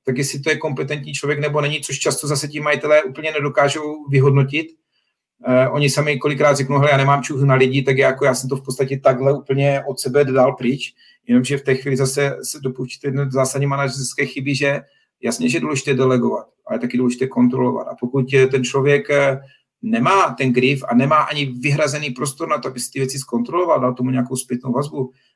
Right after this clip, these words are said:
no tak potom v vozovkách je to fakt jenom takové: „Alá, děj se boží vůle a uvidíme.“ A tohle si myslím, že není úplně nejšťastnější způsob, jak řídit firmu.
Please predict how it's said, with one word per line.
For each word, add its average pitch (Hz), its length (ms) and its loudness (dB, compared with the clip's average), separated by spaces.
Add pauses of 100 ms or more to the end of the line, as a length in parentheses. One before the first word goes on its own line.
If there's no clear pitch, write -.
(100)
no 123 80 -2
tak 123 220 -4
potom 135 360 -2
v - 20 -4
vozovkách 131 380 0
je 131 60 2
to 131 80 -8
fakt 131 200 -2
jenom 139 160 2
takové: 131 560 0
„Alá, 131 280 2
děj 127 160 2
se - 120 -4
boží 127 340 -2
vůle 123 300 2
a 120 80 2
uvidíme.“ 123 560 4 (380)
A - 100 -14
tohle 120 200 0
si 117 120 -2
myslím, 127 200 0
že 123 80 2
není 127 160 2
úplně 139 200 -6
nejšťastnější 123 580 -2
způsob, - 340 -16
jak 110 140 -10
řídit - 240 -20
firmu. - 240 -20